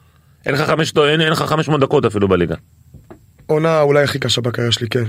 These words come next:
Speaker 1: כן.
Speaker 2: הע-, העונה, ה-, אתה יודע, אני, אני... אני מאוד אוהב את הכדורגל, אני, קשה לי להגיד על עונה הכי קשה בקריירה, כי
Speaker 1: לא, מבחינה אישית, כאילו, מבחינת דקות משחק, מבחינת קרדיט,
Speaker 2: מבחינת
Speaker 1: מבחינת
Speaker 2: דקות
Speaker 1: שמחת
Speaker 2: משחק,
Speaker 1: חיים.
Speaker 2: מבחינת קרדיט,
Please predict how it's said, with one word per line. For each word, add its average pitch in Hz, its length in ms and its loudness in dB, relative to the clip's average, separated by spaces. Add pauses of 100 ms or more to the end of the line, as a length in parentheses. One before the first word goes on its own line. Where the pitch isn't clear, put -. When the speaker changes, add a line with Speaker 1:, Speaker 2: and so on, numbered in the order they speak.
(340)
Speaker 1:
כן. 120 100 -2
Speaker 2:
הע-, 143 160 0
העונה, 160 300 0 (120)
ה-, 139 320 0 (1080)
אתה - 100 -8
יודע, 156 200 2
אני, 131 440 0 (1120)
אני... 131 840 0 (640)
אני 139 120 0
מאוד 180 220 2
אוהב 185 140 -4
את - 60 -4
הכדורגל, 143 480 0
אני, 127 120 -4
קשה 135 260 -2
לי 180 120 0
להגיד 151 280 0
על 147 300 0
עונה 165 320 -2 (560)
הכי - 160 -4
קשה 170 240 -2
בקריירה, 160 400 -4
כי 170 100 -6
Speaker 1:
לא, 190 160 2
מבחינה 123 640 -2
אישית, 170 360 0
כאילו, 127 180 -2
מבחינת 127 240 -2
דקות 139 240 -2
משחק, 139 380 -2
מבחינת 120 360 -6
קרדיט, - 280 0
Speaker 2:
מבחינת 185 300 0
Speaker 1:
מבחינת 175 200 0
Speaker 2:
דקות 185 160 0
Speaker 1:
שמחת 170 140 0
Speaker 2:
משחק, 170 220 0
Speaker 1:
חיים. 139 140 0
Speaker 2:
מבחינת 170 340 -2
קרדיט, 175 500 -4